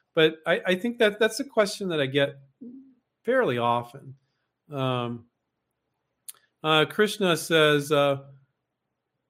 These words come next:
"Would you help, be able to help me in a few, in a few medical patents that I have developed? I mean, drugs and devices." We've had, we just had a student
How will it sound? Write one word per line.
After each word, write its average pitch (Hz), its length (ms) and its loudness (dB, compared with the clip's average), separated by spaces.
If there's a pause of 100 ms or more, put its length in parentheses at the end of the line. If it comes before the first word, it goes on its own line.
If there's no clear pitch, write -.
"Would 202 140 -4
you 233 140 2
help, 196 420 4 (180)
be 180 120 0
able 196 140 2
to 180 100 4
help 170 240 0
me 165 240 0
in 151 100 0
a 139 60 -2
few, 180 760 -6 (240)
in 139 120 -4
a 131 40 -2
few 160 320 -6
medical 170 720 2
patents 135 640 2 (360)
that 147 100 4
I 147 100 8
have 151 180 2
developed? 139 540 2
I 139 80 -2
mean, 143 340 0
drugs 143 420 -2
and 139 140 -6
devices." 131 480 -2 (300)
We've 240 180 2
had, 196 540 6 (1300)
we 202 200 -2
just 220 180 0
had 214 180 8
a 180 60 6
student 160 580 -4